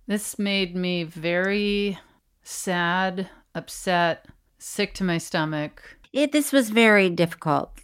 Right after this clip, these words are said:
Speaker 2: So just once again to remind people, this is a comedy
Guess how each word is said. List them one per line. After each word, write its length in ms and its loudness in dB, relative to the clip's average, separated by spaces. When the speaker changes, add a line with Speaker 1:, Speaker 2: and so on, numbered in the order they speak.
Speaker 2:
So 480 0
just 340 -6
once 560 0
again 420 2
to 160 -8
remind 480 2
people, 560 -2
this 260 -8
is 120 -4
a 80 -2
comedy 760 0